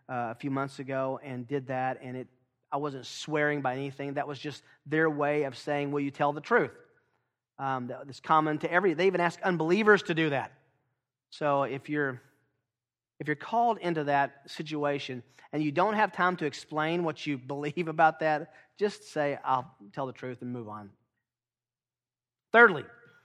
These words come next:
you advertise the reputation with allegiance of your life.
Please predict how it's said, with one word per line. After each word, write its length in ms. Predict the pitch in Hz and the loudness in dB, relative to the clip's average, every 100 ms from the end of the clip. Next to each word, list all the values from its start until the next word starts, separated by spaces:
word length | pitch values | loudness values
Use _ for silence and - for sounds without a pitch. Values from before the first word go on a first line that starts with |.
| _ _ | _ _
you 120 | - | 6
advertise 400 | 180 185 202 196 | 6 8 6 6
the 80 | 160 | 6
reputation 520 | 196 190 196 202 202 | 4 4 0 0 2
with 100 | 165 | 0
allegiance 380 | 165 180 185 170 | 2 2 0 -4
of 60 | 147 | -4
your 100 | 165 | 8
life. 260 | 220 247 | 8 8